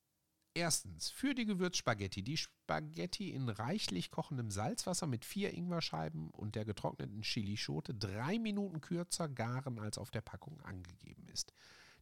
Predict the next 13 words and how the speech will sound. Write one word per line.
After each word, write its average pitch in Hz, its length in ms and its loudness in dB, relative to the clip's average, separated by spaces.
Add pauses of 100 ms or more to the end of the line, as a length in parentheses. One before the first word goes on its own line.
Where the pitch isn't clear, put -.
Die 123 100 6
Nudeln 202 640 8
in 143 300 -4
ein 131 280 4
Sieb 107 480 0
abgießen 85 600 -4
und 107 200 -4
kurz - 280 -2
abtropfen - 600 -6
lassen. 107 320 -6 (640)
Die 127 100 4
Gewürze 117 540 6
entfernen. 90 680 -2